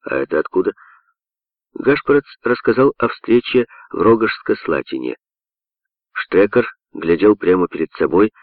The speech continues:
потом произнёс: «Может, стоило бы Валента допросить по всей форме,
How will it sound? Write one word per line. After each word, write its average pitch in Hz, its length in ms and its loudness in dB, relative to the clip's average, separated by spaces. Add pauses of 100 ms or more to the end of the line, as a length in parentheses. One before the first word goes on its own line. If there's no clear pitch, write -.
(340)
потом 95 280 -2
произнёс: 78 420 -2 (760)
«Может, 90 460 -4 (440)
стоило 92 400 4
бы 87 160 0
Валента 87 500 0
допросить 82 540 -4
по 82 160 2
всей 92 200 0
форме, 98 440 -2